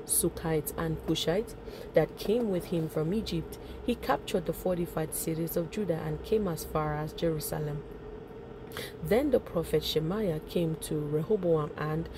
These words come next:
to the leaders of Judah who had assembled in Jerusalem for fear of Shishak, and he said to them, "This is what the Lord says, 'You have abandoned me, therefore I now abandon you to Shishak.'"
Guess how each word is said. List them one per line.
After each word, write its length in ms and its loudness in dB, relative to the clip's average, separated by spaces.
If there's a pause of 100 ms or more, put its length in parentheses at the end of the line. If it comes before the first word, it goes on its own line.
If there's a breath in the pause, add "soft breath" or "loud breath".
(220 loud breath)
to 100 0
the 120 10
leaders 440 4
of 180 0
Judah 340 -2
who 180 -2
had 220 -4
assembled 600 2
in 160 -2
Jerusalem 640 0
for 140 -2
fear 380 2
of 140 4
Shishak, 460 -2 (460 loud breath)
and 180 4
he 100 4
said 320 2
to 80 0
them, 360 2 (400 loud breath)
"This 180 4
is 160 6
what 140 4
the 100 6
Lord 260 2
says, 520 2
'You 100 2
have 180 -2
abandoned 580 2
me, 320 2
therefore 460 2 (340 loud breath)
I 160 2
now 440 2
abandon 580 0
you 380 2
to 240 0
Shishak.'" 600 -4